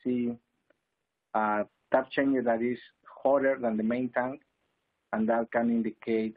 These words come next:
um, uh, some problem with the contacts or overheating on the tap changer compartment. In some cases, the, depending on the location of the transformer or the,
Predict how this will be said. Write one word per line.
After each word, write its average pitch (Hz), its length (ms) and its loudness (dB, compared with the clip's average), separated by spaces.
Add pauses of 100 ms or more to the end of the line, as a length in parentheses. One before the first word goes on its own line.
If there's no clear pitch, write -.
(140)
um, 98 420 -4 (480)
uh, 110 160 0 (280)
some 123 140 0
problem 127 300 2
with 110 100 0
the 107 60 -4
contacts 131 560 -2
or 107 160 0
overheating 113 580 -2
on 101 140 -4
the 98 260 -4 (520)
tap 113 160 2
changer 107 240 0
compartment. 92 500 -4 (4000)
In 127 200 -2
some 196 260 2
cases, 170 420 0 (120)
the, 127 220 0
depending 160 400 0
on 139 160 0
the 117 340 0 (720)
location 151 520 0
of 139 80 0
the 127 80 0
transformer 131 560 0
or 113 100 0
the, 104 340 -2